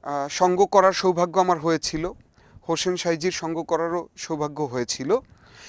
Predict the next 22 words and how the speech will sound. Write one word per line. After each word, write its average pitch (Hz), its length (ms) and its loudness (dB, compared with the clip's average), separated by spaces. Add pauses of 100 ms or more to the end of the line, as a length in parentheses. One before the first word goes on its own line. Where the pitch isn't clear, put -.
(140)
আসছি - 380 2
তাদের 156 320 2
ইন্টারভিউতে 156 580 -4
আমি 147 140 -4
কী 139 300 -8
পেয়েছিলাম। 110 540 -6 (280)
বাউল 254 280 8
ফকির 262 360 0
সুফি 240 520 -2
সকলের 214 540 4
অভিজ্ঞতাই 196 760 -2 (180)
নির্যাতনের 165 680 0 (240)
একটা 165 360 -6
ইতিহাস 170 580 -6
রয়েছে, 143 460 2
নির্যাতিত 127 500 -6
হওয়ার 139 300 0
ইতিহাসটা 160 440 -6
কিন্তু 202 280 -10
এই 208 140 -4
বাংলায় 170 400 0 (420)
রয়েছে। 156 420 2